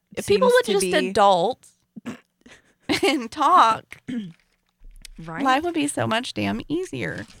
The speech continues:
Speaker 2: Okay. Is it inappropriate? I don't know even if this, yes, fuck it, I don't care. Is it
Speaker 1: <laughs>
Speaker 2: appropriate to continue to hang out with someone once they've expressed these feelings,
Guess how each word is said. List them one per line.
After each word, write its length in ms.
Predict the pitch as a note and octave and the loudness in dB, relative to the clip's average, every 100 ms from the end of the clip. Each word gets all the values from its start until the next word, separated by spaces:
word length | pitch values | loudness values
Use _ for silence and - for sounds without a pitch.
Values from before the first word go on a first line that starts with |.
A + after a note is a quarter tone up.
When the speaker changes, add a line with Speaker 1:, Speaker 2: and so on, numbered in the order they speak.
| - - _ _ _ _ _ _ _ _ _ _ D4+ D4 D4 - | -20 -20 _ _ _ _ _ _ _ _ _ _ -12 -8 -8 -6
Speaker 2:
Okay. 380 | B3 F#3 E3+ G#3+ - _ _ _ _ _ _ _ | -8 -8 -8 -10 -14 _ _ _ _ _ _ _
Is 200 | B3 D4 | -8 -6
it 120 | A#4 A#4 | -10 -12
inappropriate? 640 | D#4 D4 - G#3 - E3 - | -12 -10 -8 -10 -8 -12 -14
I 60 | C4 | -20
don't 140 | D#4+ _ | -20 _
know 360 | A#3+ G#3+ G#3+ G#3+ | -14 -12 -10 -12
even 340 | - F#3+ F#3 F3+ | -12 -12 -12 -14
if 180 | F3 _ _ | -16 _ _
this, 240 | F3 - - | -20 -20 -20
yes, 380 | F3+ E3 - - | -14 -14 -14 -20
fuck 160 | - G3+ | -18 -16
it, 80 | D#3 | -14
I 40 | |
don't 100 | E3 | -16
care. 160 | D#3+ D3+ _ _ _ _ | -16 -18 _ _ _ _
Is 140 | - | -8
it 240 | G4 - - | -6 -6 -6
Speaker 1:
<laughs> 60 | - | -6
Speaker 2:
appropriate 800 | - D#4+ A#3+ A#3+ G3 D#3+ E3 - | -8 -8 -8 -8 -8 -6 -8 -10
to 120 | G3 | -10
continue 520 | G3 F#3+ - B3 D4+ | -6 -8 -6 -8 -8
to 100 | D#4+ | -10
hang 260 | A#3 A3 G#3 | -8 -6 -6
out 140 | G#3 | -6
with 100 | G3+ | -8
someone 800 | F#3 - F3+ F3+ F3 E3+ E3+ F3+ | -10 -10 -8 -6 -6 -8 -8 -8
once 320 | F3 F#3 G3+ | -8 -8 -10
they've 200 | - F#3 | -8 -8
expressed 760 | E3 - - - - F4+ - - | -8 -10 -16 -14 -10 -10 -10 -16
these 320 | - E3 - | -14 -14 -14
feelings, 800 | E3 D3 C#3+ D3 E3 G3+ - - | -12 -10 -10 -10 -8 -10 -14 -20